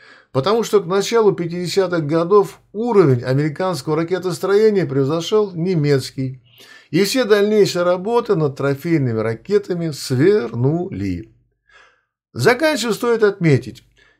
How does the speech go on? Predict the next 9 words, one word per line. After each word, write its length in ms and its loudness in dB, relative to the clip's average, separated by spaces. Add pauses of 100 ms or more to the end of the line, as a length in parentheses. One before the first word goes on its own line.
немцы 480 2
разработали 800 2
и 260 -4
испытали 600 -2
очень 340 -2
много 380 0
образцов 580 -2
ракетного 520 0
вооружения, 800 0